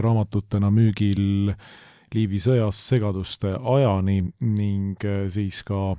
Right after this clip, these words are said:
nagu sa siin ütlesid, äh, selline väike käsikiri, äh, spikker, mongolite muistsed sõdalased. Jüri Kotšinev, ma tänan sind, et sa said, äh, tulla siia aega siia,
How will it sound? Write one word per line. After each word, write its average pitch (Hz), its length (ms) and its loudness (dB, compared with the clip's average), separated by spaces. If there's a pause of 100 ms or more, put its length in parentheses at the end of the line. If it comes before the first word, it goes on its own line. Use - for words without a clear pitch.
nagu 101 640 -2
sa 95 240 -4
siin 101 160 0
ütlesid, 92 540 -4
äh, 92 100 -2 (460)
selline 98 320 0
väike 104 260 0
käsikiri, 101 720 0 (400)
äh, 98 480 -4 (100)
spikker, 98 1000 -2
mongolite 101 720 0
muistsed 101 560 0
sõdalased. - 880 0 (480)
Jüri 139 200 0
Kotšinev, 113 440 2
ma 110 140 0
tänan 123 240 2
sind, 104 180 0
et 104 160 -2
sa 110 160 0
said, 110 320 -2
äh, 107 240 -2
tulla 110 320 2
siia 107 320 2 (800)
aega 107 340 2
siia, 104 240 0